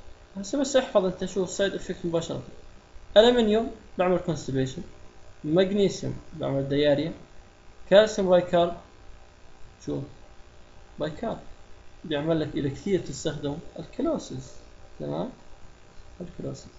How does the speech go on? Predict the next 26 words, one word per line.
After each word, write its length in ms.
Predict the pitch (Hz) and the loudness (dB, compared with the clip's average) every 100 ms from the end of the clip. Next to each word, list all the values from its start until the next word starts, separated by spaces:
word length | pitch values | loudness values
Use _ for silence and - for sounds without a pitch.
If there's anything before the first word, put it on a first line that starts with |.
| - - | -16 -12
فبالتالي 420 | 135 175 175 165 | -6 -2 0 0
mechanism 260 | 196 208 | 0 0
of 220 | 185 175 165 | 0 0 0
action 280 | 156 - 185 - | 0 -2 -4 -4
مباشرة 560 | 226 330 247 170 156 147 | -2 0 2 0 0 -2
هم 140 | 196 190 | 2 4
بيزز 500 | 196 190 131 - - | 6 6 4 -6 -8
أصلا، 260 | 131 - - - - - - | -8 -10 -14 -18 -20 -16 0
هم 200 | 190 196 | 4 6
بيزز، 560 | 180 180 151 123 117 - - - - 160 | 8 8 8 4 -4 -6 -2 0 -2 -4
فبالتالي 380 | 151 - 175 | -2 6 6
بدهم 200 | 160 175 | 6 2
نيوترلايز 640 | 180 196 190 190 180 165 165 | 4 2 4 4 8 8 8
الأسيد 360 | 185 - - 131 - | 2 0 -2 -8 -6
الموجود 340 | 139 139 135 | -4 -2 -2
عندك 260 | 127 135 135 - | -2 -2 -4 -4
وين؟ 220 | 135 131 127 - - - - | -4 -2 -6 -14 -20 -20 -10
بال-، 280 | 165 147 143 | -6 -2 -2
بالستومك. 520 | 135 131 127 - - 123 - - - - - - - | -2 -2 -2 -6 -12 -12 -16 -18 -20 -20 -20 -20 -2
فحكينا 600 | 151 156 151 180 185 156 | 4 6 4 0 -2 0
سايد 220 | 139 143 135 | 0 -2 -2
إفكت 220 | 127 139 - | -6 -8 -6
كونستيبيشن 680 | 147 - 147 151 143 143 | -6 -4 -2 -2 -2 -2
للألمنيوم، 680 | 139 135 139 135 139 135 135 - - 143 | 0 0 0 0 0 0 -2 -6 -10 -2
دياريا 460 | 147 147 135 127 | 2 4 4 4
للمغنيسيوم، 560 | 127 127 131 127 135 | 4 2 0 -2 -4